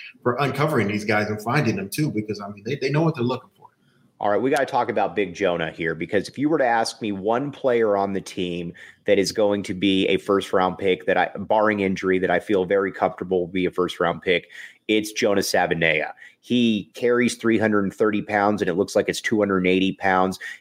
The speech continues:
Speaker 2: He is your prototypical guard, a guy that, you know, can be a first round pick and he starts for ten years.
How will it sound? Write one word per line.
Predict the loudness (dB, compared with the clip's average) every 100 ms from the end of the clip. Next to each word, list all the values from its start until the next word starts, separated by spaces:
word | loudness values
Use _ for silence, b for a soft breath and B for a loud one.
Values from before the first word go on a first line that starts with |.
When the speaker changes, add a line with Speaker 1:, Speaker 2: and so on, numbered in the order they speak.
| -4
Speaker 2:
He | 0 2
is | 2
your | 2 0
prototypical | -2 -2 2 2 2 0 0 0 0 0 0 0
guard, | 2 4 4 4 2 0
a |
guy | 2 4 4
that, | 2 2 2 0 B B B _
you | -2
know, | 2 2 0 _ _
can | -6 0
be | 2
a | 2
first | 2 2 2
round | 2 2
pick | 0 0
and |
he | -2
starts | 0 0 0
for | -4
ten | -4 -2 -2
years. | -2 -4 -6